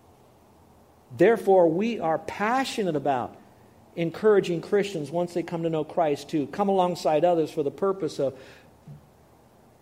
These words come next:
probing them with the gospel. Why we want to spend our money on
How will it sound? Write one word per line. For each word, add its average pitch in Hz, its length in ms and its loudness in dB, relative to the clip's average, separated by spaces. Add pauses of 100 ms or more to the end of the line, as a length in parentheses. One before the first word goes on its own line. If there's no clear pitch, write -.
(160)
probing 202 400 6
them 170 120 4
with 160 120 0
the 156 80 0
gospel. 170 580 -2 (220)
Why 185 220 6
we 185 120 8
want 226 320 2
to 202 80 -2
spend 196 380 0
our 170 100 4
money 180 460 -2 (260)
on 160 220 -2